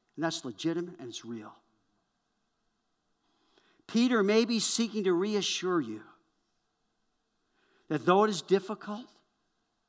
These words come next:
ultimately because they, you are trusting in God by submitting to your husband and doing good, they don't have to be afraid. In fact, the Bible says their sanct-, children are sanctified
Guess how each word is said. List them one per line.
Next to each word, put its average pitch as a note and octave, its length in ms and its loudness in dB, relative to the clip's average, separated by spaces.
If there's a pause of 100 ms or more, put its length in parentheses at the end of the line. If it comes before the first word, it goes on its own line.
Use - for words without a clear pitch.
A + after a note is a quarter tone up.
(680)
ultimately F#3+ 600 0
because D#3+ 420 -2
they, D3+ 220 -2 (320)
you D#3 100 0
are C#3+ 60 0
trusting F#3+ 580 -2
in F3 200 0
God F3 420 0 (400)
by C#3 100 -2
submitting E3 520 0
to E3+ 100 -6
your D#3 140 -2
husband E3 500 -8 (800)
and A#2+ 140 -10
doing D#3+ 260 0
good, A#2+ 280 -8 (960)
they B2 120 -12
don't B2+ 200 -8
have C3+ 180 -6
to A#2+ 60 -14
be B2 140 -10
afraid. A2 240 -16
In - 1120 -20
fact, C#3 160 -6
the - 80 -12
Bible C#3+ 260 -2
says A#2 260 -10
their G#2+ 100 -12
sanct-, - 440 -6
children A#2+ 300 -8
are - 40 -10
sanctified D#3 760 -8